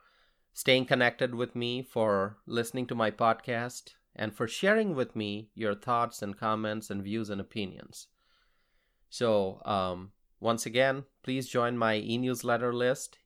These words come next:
and you will receive weekly updates from me. I try to send it out weekly. Sometimes I may get a little delayed, but I,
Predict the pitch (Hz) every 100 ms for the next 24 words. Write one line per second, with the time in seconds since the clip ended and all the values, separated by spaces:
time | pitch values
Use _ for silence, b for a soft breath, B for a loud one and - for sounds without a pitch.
0 | _ 101 101 101 101 113 113 113 104 104
1 | - 98 98 95 _ 104 113 104 107 104
2 | 95 101 _ _ _ _ 101 101 101 101
3 | - 98 98 95 95 - - 104 - 127
4 | 123 113 113 107 104 101 101 110 101 104
5 | 104 101 _ - 110 104 110 104 - 110
6 | 107 110 104 104 101 104 101 98 104 98
7 | 104 120 - _ _ _ - - - 95
8 | 90 87 - - - 98 95 92